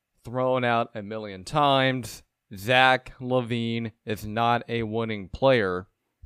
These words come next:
But I start off the show with the obvious, with the big story of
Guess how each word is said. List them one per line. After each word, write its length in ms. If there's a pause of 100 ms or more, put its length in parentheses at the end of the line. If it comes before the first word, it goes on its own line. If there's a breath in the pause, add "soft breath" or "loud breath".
(960)
But 180
I 180
start 420
off 240
the 100
show 560
with 640 (440)
the 200
obvious, 680 (1120)
with 260
the 140
big 720
story 1000 (400)
of 640